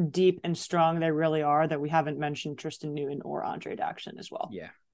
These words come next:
Speaker 1: Who are really dangerous scoring opponents too. I think it'll come down to output, which was my big takeaway from the Xavier and Creighton game. If they can just limit uconn's output, if they can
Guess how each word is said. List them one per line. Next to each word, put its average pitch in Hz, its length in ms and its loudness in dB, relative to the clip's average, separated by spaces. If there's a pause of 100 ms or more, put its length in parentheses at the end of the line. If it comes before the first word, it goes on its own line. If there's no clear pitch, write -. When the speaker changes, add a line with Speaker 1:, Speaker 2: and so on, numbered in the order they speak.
(120)
Speaker 1:
Who 175 260 6
are 156 340 -2 (220)
really 170 400 4
dangerous 151 720 -2
scoring 113 420 -6
opponents - 460 -8
too. - 180 -2
I 160 60 0
think 208 320 4 (640)
it'll 226 160 12
come 233 220 8
down 220 200 8
to 233 160 0
output, 202 440 8 (180)
which 196 200 8
was 208 160 8
my 185 140 10
big 190 240 8
takeaway 202 520 10
from 190 280 4
the 180 180 6
Xavier 180 400 8
and 175 140 2
Creighton 170 400 2
game. 151 380 -6
If 156 100 -2
they 196 160 8
can 226 160 6
just 214 180 0
limit 180 520 4 (380)
uconn's 190 600 6 (100)
output, 170 400 2
if - 140 -4
they 175 160 2
can 170 220 2